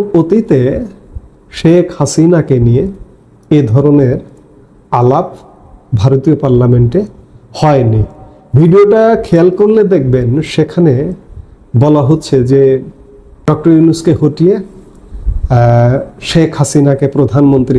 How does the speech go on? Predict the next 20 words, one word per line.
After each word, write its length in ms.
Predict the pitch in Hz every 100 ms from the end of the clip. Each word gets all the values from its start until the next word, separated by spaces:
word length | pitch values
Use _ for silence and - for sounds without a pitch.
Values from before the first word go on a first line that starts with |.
| 120
হিসেবে 360 | 117 127 123 120 - - - - - - - 120
স্থাপন 360 | - 147 143 139
করা 260 | 127 117 127 160 127
বা 120 | 127 123 127 151 - _ _ _ -
শেখ 240 | 165 156 156
হাসিনাই 400 | - 147 147 135
বৈধ 220 | 135 131 123 131
প্রধানমন্ত্রী। 640 | 139 113 127 123 117 117 113 143 - - -
আমরা 180 | 135 143 143
মার্কিন 320 | 139 139 151 135
যুক্তরাষ্ট্রের 580 | 127 147 139 117 - 123 -
সাথে 240 | 135 131 127 -
আলাপ 260 | 135 127 131 -
করেছি, 400 | 139 120 - 117 131 - - _
কিংবা 320 | - 151 147 139 143 147
আরও 120 | 147 143
বলা 160 | 139 123
হচ্ছে 280 | 139 - - 120 123 135
যে 100 | 135 131 135 - - - 135
আমরা 200 | 139